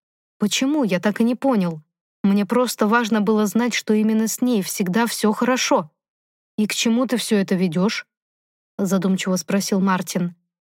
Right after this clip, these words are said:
«У Олега есть теория. И если вы не против, я немного расскажу вам о том дне, когда он поделился ей со мной». Оба волка положительно кивнули. Это было в день совершеннолетия Ани.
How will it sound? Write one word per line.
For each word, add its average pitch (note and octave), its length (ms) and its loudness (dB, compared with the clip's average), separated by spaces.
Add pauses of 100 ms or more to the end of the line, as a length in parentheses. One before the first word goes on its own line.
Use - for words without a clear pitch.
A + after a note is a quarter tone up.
(360)
«У A3 160 4
Олега C#4 340 0
есть F#3 280 0
теория. F3 560 -2 (480)
И G#3 40 2
если A#3 340 2
вы A3 140 2
не A#3+ 100 2
против, B3 360 -2
я A3 120 2
немного A#3 380 2
расскажу B3+ 480 0
вам F#3+ 200 2
о G3 60 0
том A3 220 2
дне, C4+ 260 0
когда G3+ 300 2
он G#3+ 140 2
поделился A3+ 560 0
ей F3+ 220 2
со G3 180 0
мной». F#3 340 0 (640)
Оба F3+ 200 2
волка A#3+ 560 -2
положительно G3+ 640 0
кивнули. G3+ 540 -2 (720)
Это C4 260 0
было B3+ 320 2
в G3 100 -2
день A#3+ 340 -2
совершеннолетия G#3 1040 0
Ани. F3 380 -2